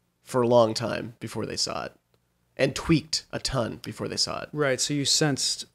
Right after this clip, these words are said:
Speaker 2: the, the intelligence behind the words
Speaker 1: Oh, yeah.
Speaker 2: really affected you.
Speaker 1: Also, also, I mean, with, and I'm not gonna say anything new to any comedy nerd who's gonna listen to this, but,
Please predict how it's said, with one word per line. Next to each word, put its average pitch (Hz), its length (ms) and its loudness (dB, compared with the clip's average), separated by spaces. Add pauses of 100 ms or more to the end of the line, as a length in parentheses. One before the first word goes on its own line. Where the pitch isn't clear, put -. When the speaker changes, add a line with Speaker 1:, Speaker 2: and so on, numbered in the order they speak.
(140)
Speaker 2:
the, 131 300 -6
the 135 220 -6
intelligence 123 600 0
behind 120 480 -6
the 113 80 -6
words 110 340 -6
Speaker 1:
Oh, 151 120 10
yeah. 110 280 8 (260)
Speaker 2:
really 123 260 -2
affected 110 440 -8
you. 113 140 -6
Speaker 1:
Also, - 360 6 (100)
also, 143 460 6
I - 20 4
mean, 135 140 2
with, 123 160 2 (600)
and 170 160 6 (580)
I'm 190 60 -2
not 190 140 6
gonna 139 100 -4
say 120 160 0
anything 123 400 0
new 120 180 2
to 113 180 -2
any 123 180 -2
comedy 117 360 0
nerd 113 200 0
who's 113 160 -8
gonna 117 140 -4
listen 117 220 -2
to 107 60 -4
this, 110 160 -4
but, 139 360 0